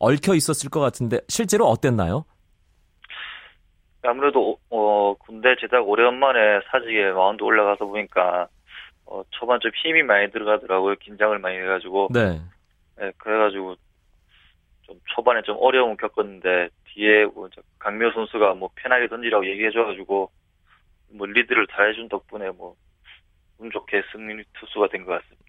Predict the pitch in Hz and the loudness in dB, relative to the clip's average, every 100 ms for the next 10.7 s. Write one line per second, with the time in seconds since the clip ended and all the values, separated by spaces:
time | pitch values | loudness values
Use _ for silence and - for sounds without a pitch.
0 | - - 196 190 190 208 190 190 170 160 | -18 -2 2 4 4 4 4 4 4 4
1 | 175 165 - 139 170 165 156 151 147 127 | 4 4 2 2 2 2 2 2 2 2
2 | 127 127 123 113 135 143 139 123 123 139 | 2 0 0 0 2 2 4 2 0 -2
3 | 156 165 139 107 101 113 151 196 180 165 | 0 -2 -2 -2 0 2 2 4 2 2
4 | 175 190 151 190 190 196 180 185 165 156 | 2 2 2 0 2 0 2 2 2 2
5 | 175 143 160 196 185 151 135 117 104 104 | 2 2 4 2 4 4 4 2 2 2
6 | 104 - - - - 139 180 190 190 131 | 0 0 -10 -20 0 6 6 6 6 4
7 | 156 - 185 143 156 175 _ _ _ _ | 2 0 2 2 0 -4 _ _ _ _
8 | _ _ _ _ _ _ _ _ _ _ | _ _ _ _ _ _ _ _ _ _
9 | _ 131 143 139 - - 151 147 131 123 | _ 0 4 2 0 -4 -2 2 2 2
10 | 117 - 117 110 104 - 98 | -2 -4 0 0 0 -8 -16